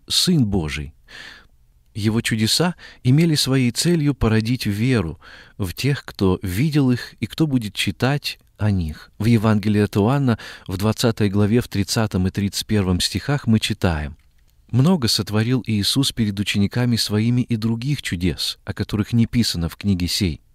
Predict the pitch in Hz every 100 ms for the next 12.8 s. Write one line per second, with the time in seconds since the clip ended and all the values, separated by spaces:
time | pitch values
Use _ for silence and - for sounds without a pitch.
0 | _ _ - - 92 101 98 92 90 135
1 | 156 127 123 120 - - - 110 120 135
2 | 170 - 117 95 147 151 131 131 117 -
3 | 107 107 98 - 156 151 - - 92 110
4 | - - - 107 - - 98 73 - -
5 | - - 127 85 76 73 87 - - -
6 | - - 98 85 151 147 143 - - 107
7 | 98 92 82 76 123 147 110 107 104 98
8 | 101 87 80 80 82 78 - _ _ _
9 | _ _ _ - - - - - - -
10 | 185 180 147 - 120 127 - 135 113 110
11 | 101 110 113 110 110 110 - 120 117 90
12 | 78 87 80 - 90 80 -